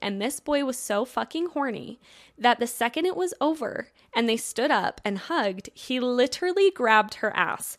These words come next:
full on groped it in the ceiling room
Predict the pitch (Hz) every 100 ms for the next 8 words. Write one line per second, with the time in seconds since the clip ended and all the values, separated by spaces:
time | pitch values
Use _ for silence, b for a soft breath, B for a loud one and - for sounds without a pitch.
0 | _ - - 254 311 339 247 240 254 214
1 | 196 185 - 202 208 - _ - 320 370
2 | 403 - 285 285 254 220 190 175 180